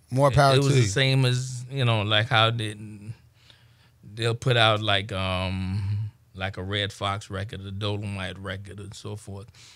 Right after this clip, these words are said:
Speaker 2: That's the way we considered it.
Speaker 1: Definitely a pioneer, and I just wanna continue to educate you guys. Educate right here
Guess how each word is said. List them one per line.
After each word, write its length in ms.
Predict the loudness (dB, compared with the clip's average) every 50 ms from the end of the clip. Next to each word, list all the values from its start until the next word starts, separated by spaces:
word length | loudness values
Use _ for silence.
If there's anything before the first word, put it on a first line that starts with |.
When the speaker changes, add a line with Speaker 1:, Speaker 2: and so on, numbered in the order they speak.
| _ _ _ -8
Speaker 2:
That's 300 | -2 0 0 0 -2 -2
the 120 | -4 -4
way 200 | -2 -2 0 0
we 180 | 0 0 -2 -2
considered 540 | -2 -4 -4 -4 -6 -10 -14 -14 -16 -18
it. 100 | -20 -20 _ _ _ -20 _ _ _ _ -20 _ _ _ _ _ _ _ _ _ _ _ _ _ _ -10 0
Speaker 1:
Definitely 760 | 4 6 6 6 6 4 0 0 2 4 4 4 4 4 4 2 0 0
a 80 | -2 -2
pioneer, 720 | 2 4 6 6 8 8 6 6 6 6 4 4 4 2
and 100 | 2 4
I 120 | 4 2
just 260 | 4 2 2 2 2 4
wanna 140 | 4 2 2
continue 540 | 2 -2 -4 0 2 4 4 4 4 2 0 -4 -8 -18 -20 -20 -4
to 220 | 2 2 2 2 2 -2 _ _ _
educate 640 | 6 8 8 6 6 2 0 0 2 2 2 2 2
you 180 | 0 -2 -2 0
guys. 360 | 2 4 4 6 6 4 4 4 4
Educate 540 | 4 4 4 2 -2 2 4 4 4 4 4
right 220 | 4 4 6 6 8
here 300 | 8 8 8 6 4 2